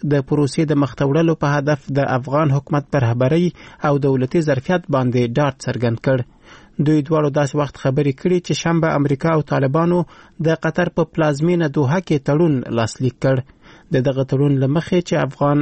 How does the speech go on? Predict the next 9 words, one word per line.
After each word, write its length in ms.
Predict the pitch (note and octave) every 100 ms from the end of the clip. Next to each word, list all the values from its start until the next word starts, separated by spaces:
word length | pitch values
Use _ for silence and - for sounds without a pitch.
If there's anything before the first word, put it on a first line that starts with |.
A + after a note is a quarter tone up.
| D3
او 120 | C3+
امریکایي 420 | C3 C3 B2+ C#3+ C#3+
چارواکو 440 | D3 C#3 D3 - C3+
مشروط 300 | B2 - F3 E3+
بللی، 360 | E3+ E3 F3 E3+ - - - -
ټول 160 | F#3 E3
بهرني 340 | D#3 C3 D3 D#3 D#3+
پوځیان 360 | C#3+ C#3+ E3
په 40 | D3+